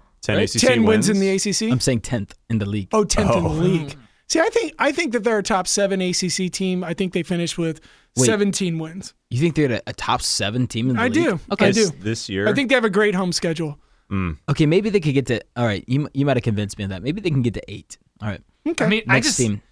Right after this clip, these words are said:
Speaker 2: Next
Speaker 4: I
Speaker 2: team.
Speaker 4: think every year there's a team that you're like, "Oh, you, looks good on paper." Sure, they have these people who are all individually pretty decent,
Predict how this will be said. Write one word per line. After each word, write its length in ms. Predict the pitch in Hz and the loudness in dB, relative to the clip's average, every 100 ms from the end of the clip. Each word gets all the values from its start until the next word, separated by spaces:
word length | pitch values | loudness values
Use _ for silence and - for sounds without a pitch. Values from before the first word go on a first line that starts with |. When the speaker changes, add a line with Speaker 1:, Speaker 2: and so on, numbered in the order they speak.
| - | -6
Speaker 2:
Next 180 | 127 180 | 0 2
Speaker 4:
I 100 | 185 | 2
Speaker 2:
team. 80 | 196 | 2
Speaker 4:
think 260 | 233 - | -2 -2
every 260 | - 160 170 | -2 0 0
year 180 | 151 143 | 0 0
there's 160 | 131 127 | -2 -6
a 60 | |
team 220 | 127 143 | -8 -6
that 100 | 139 | -6
you're 100 | 139 | -8
like, 180 | 127 139 - | -6 -6 -6
"Oh, 220 | 226 220 | -4 -2
you, 240 | 175 160 - - | 0 -4 -8 -8
looks 300 | 214 - - | -6 -4 -2
good 160 | 196 | 0
on 140 | 196 160 | 0 -2
paper." 400 | 196 214 160 139 | -2 -2 -2 -4
Sure, 280 | - 202 | -2 -2
they 140 | 170 135 | 0 0
have 220 | 143 139 | 0 -2
these 200 | 139 135 | -6 -10
people 360 | - 170 147 127 | -8 -8 -6 -6
who 80 | |
are 100 | 135 | -4
all 180 | 127 127 | -2 -2
individually 420 | 139 135 127 123 | -6 -10 -10 -14
pretty 520 | 120 - 262 240 185 120 | -14 -12 -4 -2 -2 -4
decent, 460 | 113 101 - 123 | -10 -14 -14 -14